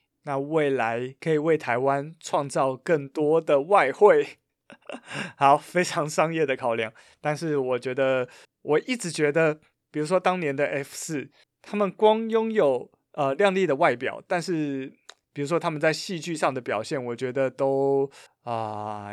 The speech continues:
有那么一些差强人意啊。虽然说当年的偶像剧也是席卷了东南亚，但是我觉得如果这些偶像剧它的演技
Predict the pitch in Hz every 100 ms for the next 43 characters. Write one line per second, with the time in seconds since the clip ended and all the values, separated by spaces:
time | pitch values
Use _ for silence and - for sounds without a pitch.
0 | 127 147 135 143 190 175 135 180 202 156
1 | 170 165 - 170 170 135 135 123 156 165
2 | 110 110 - 151 143 147 139 147 156 147
3 | 131 131 135 131 156 143 151 127 123 151
4 | 135 - 156 160 151 131 131 165 165 131
5 | 131 123 - - _ 226 233 175 160 160
6 | 170 - - - 175 208 226 196 143 -
7 | _ _ - 208 208 208 156 147 139 180
8 | 175 208 139 - _ _ _ - 165 165
9 | 165 - 160 143 135 127 131 123 - 156
10 | 143 135 - 220 139